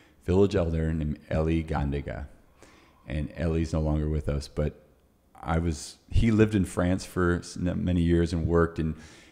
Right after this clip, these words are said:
uh, so he had a different perspective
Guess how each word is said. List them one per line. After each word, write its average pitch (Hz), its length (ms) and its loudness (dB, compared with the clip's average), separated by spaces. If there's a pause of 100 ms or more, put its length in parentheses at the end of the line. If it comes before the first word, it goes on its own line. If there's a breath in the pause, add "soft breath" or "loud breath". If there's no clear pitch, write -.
(140 loud breath)
uh, 78 440 -2
so - 180 -6
he 98 100 0
had 113 140 0
a 101 80 0
different 95 640 -4
perspective - 720 -6